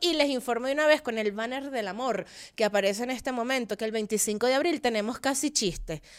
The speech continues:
¿Con quién? Con Soch. Mira, Soch, más mexicana, nos morimos. So-, ¿cómo se escribe Soch? X O C H. Soch. Y estoy segura que se llama Xochitl.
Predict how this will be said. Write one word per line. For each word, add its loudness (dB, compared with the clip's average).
¿Con 4
quién? 6
Con 0
Soch. 6
Mira, 2
Soch, 6
más 6
mexicana, 2
nos 0
morimos. 2
So-, 2
¿cómo 6
se 4
escribe 2
Soch? 4
X 2
O 2
C 2
H. 0
Soch. 6
Y 6
estoy 0
segura 4
que -4
se -2
llama 2
Xochitl. 2